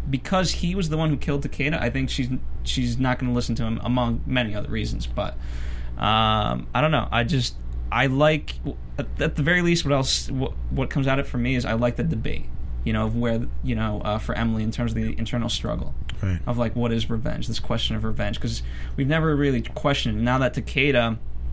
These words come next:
Speaker 1: you know, who's been this mentor, now everything's flipped upside down. You know, it's one thing when, uh, you know, if, if it was just Aiden, um, and, and all these things, but the, the, to have your mentor gone and, and have your world shaken in that respect,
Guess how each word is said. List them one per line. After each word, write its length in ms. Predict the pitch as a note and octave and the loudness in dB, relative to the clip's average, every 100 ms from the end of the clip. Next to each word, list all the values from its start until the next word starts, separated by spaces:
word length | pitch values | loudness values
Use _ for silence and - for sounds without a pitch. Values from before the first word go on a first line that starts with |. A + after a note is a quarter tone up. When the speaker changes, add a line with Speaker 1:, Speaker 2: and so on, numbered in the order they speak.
| - - - - | -2 -4 -4 -2
Speaker 1:
you 100 | - | 0
know, 120 | C3 A2+ | 2 2
who's 160 | B2+ | 0
been 360 | A2+ B2+ B2 A#2+ | 2 2 2 0
this 180 | - A2+ | -4 -2
mentor, 640 | B2+ C#3+ C#3+ A#2+ A2+ G#2 - - - - | 2 2 2 0 0 0 -2 -2 -2 0
now 340 | C3+ D3+ C#3+ | 2 4 4
everything's 380 | - C#3 C#3+ B2+ | 2 0 0 0
flipped 240 | - B2+ - | 0 -2 -2
upside 320 | - - G#2 | -2 -2 -2
down. 260 | - A2+ - - - - - | 0 0 0 -2 -2 -2 -2
You 80 | C3+ | 0
know, 100 | A#2+ | 0
it's 80 | A#2+ | 2
one 220 | C#3 C#3+ | 2 2
thing 240 | C#3+ C3+ | 2 2
when, 280 | A#2 A2+ A2+ | 2 2 2
uh, 320 | G#2 G#2 G2+ - | 2 0 -2 -2
you 100 | A2+ | -2
know, 180 | G#2 G2 | 0 -2
if, 200 | G#2+ - | -2 -2
if 100 | - | 0
it 60 | A#2 | 0
was 100 | A2 | 0
just 160 | G#2 - | 0 0
Aiden, 640 | G#2+ G#2+ G#2 G#2+ - - | 0 0 0 -2 -2 -2
um, 340 | G#2 G2+ G#2 | 0 0 0
and, 240 | G#2+ A2 G#2+ | 0 -2 -2
and 160 | G#2 | 0
all 140 | G#2+ G#2+ | 0 0
these 180 | A2 | -2
things, 220 | - A#2 G#2+ | 0 0 0
but 180 | A2+ | 0
the, 100 | - - - | 0 -2 -4
the, 120 | A#2 - - - - - - - - | -4 -4 -4 -4 -4 -4 -4 -4 -4
to 80 | - | -2
have 160 | C3 C3+ | 0 2
your 80 | A2+ | 2
mentor 460 | A2 B2+ D3+ C#3 | 0 0 2 0
gone 320 | A#2 A#2 C#3 D3 | 0 0 0 0
and, 240 | A2 A2 | -2 -2
and 100 | A2+ | -2
have 200 | A#2 A#2+ | 0 0
your 80 | A#2+ | 0
world 260 | B2 A#2 | 0 0
shaken 280 | A#2+ A2+ A#2 | 0 0 0
in 40 | B2 | 0
that 140 | A2 | 0
respect, 500 | A2 - A2+ C3+ - | -2 0 0 0 0